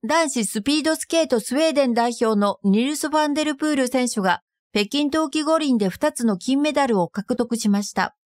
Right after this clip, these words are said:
同選手は帰国後、中京にオリンピックを開催させたのは極めて無責任な行為だったと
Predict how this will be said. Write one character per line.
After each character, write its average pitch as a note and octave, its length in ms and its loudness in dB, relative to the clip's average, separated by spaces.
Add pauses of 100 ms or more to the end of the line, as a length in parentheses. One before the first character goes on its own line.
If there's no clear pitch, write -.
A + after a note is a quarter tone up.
(400)
同 D4+ 180 2
選 C4+ 240 0
手 A3+ 140 0
は F#3 100 0
帰 G3+ 160 -14
国 A#3 260 0
後、 F#3+ 220 0 (180)
中 B3+ 240 -2
京 C4+ 200 2
に B3+ 140 2
オ A#3+ 100 2
リ C#4 120 -2
ン C#4+ 100 -6
ピ D#4 100 0
ッ D4 100 -6
ク C4 140 2
を G3+ 80 0
開 A#3 220 -2
催 B3 200 0
さ A#3 160 -4
せ A#3+ 140 -2
た A#3+ 100 -4
の G#3+ 140 2
は F3 180 -2 (160)
極 C#4 220 2
め D4 100 -2
て A#3 100 0
無 G3 140 2
責 C#4+ 280 -4
任 C#4+ 180 2
な G#3+ 140 0
行 C#4+ 260 0
為 C4 60 -4
だ A#3 100 0
っ A#3 80 -4
た G3+ 140 -4
と - 260 -2